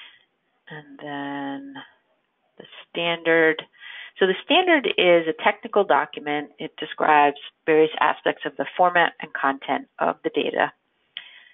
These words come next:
Some of the questions that I've gotten about this standard, I'm just sorry, I'm gonna zoom down to the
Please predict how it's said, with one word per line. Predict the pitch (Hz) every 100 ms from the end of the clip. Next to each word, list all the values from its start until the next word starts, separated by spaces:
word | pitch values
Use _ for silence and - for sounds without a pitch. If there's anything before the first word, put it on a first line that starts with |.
| _ _ _ _ _ -
Some | 208 214
of | 185
the | 180 160
questions | - - 202 - 190 170
that | 156 156
I've | -
gotten | 151 147 - 143 -
about | 143 - 151 151 - -
this | 139 -
standard, | - 135 131 131
I'm | 139
just | - - -
sorry, | - -
I'm | _
gonna | - - - _ _ _ _ _ _ -
zoom | 165 156 143
down | 147 139 139 -
to |
the | -